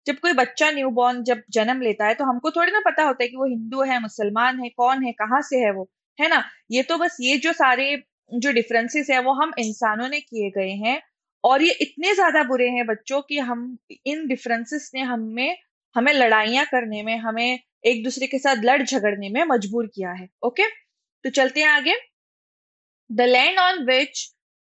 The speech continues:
a man of other country walks is similar to us। It is the same earth। It is the same earth in which we all will get buried after death। यानी कि हमारे poet हमें कह रहे हैं बच्चों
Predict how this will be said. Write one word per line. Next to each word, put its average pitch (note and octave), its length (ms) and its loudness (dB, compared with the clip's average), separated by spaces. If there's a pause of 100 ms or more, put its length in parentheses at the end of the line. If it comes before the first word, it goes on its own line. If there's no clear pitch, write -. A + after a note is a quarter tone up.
(540)
a A#3 100 4
man C4 440 2
of A#3+ 200 2
other D4 240 0
country A3 440 -2
walks C4 440 0
is C4+ 200 -8
similar D#4 400 2
to G3+ 320 2
us। F3 300 -12 (580)
It A#3+ 100 0
is C#4+ 200 2
the E4 180 -4
same F#4 200 2 (120)
earth। G3+ 280 0 (300)
It A3+ 160 -2
is A3 140 -2
the A#3+ 80 4 (100)
same F4 240 0
earth C#4+ 340 2
in B3 120 -2
which A#3+ 440 -4
we A3+ 100 -6 (400)
all C4+ 280 6
will C4+ 280 0
get A#3 120 2 (160)
buried G3+ 440 0
after C#4+ 260 0
death। - 500 -2 (280)
यानी A3+ 220 0
कि C#4+ 100 -2
हमारे B3 340 4
poet A#3+ 340 2
हमें B3 180 -2
कह A3 220 0
रहे G#3 160 -4
हैं A3 200 -4
बच्चों C4+ 380 0